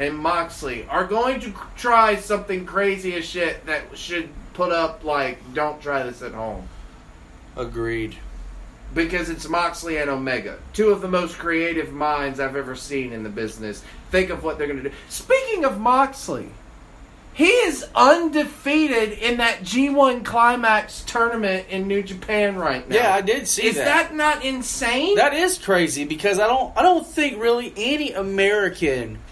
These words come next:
Speaker 2: in the history of, you know, New Japan has
Speaker 1: Has ever
Speaker 2: ever
Speaker 1: gone
Speaker 2: no.
Speaker 1: undefeated.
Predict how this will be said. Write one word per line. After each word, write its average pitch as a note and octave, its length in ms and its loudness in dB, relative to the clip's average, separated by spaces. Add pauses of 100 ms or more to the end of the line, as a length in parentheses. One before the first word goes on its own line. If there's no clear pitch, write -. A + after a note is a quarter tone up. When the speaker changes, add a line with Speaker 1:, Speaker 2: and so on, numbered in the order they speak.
(400)
Speaker 2:
in F#3 180 2
the F#3 140 4
history F3 720 2
of, C#3+ 580 0 (640)
you D3 140 0
know, C3 420 0 (460)
New E3+ 140 4
Japan E3 680 2 (360)
has D#3 220 2
Speaker 1:
Has E3 40 -2
ever G3+ 280 8
Speaker 2:
ever F#3+ 40 2
Speaker 1:
gone F3+ 280 4
Speaker 2:
no. G#3+ 240 8
Speaker 1:
undefeated. D#3 580 0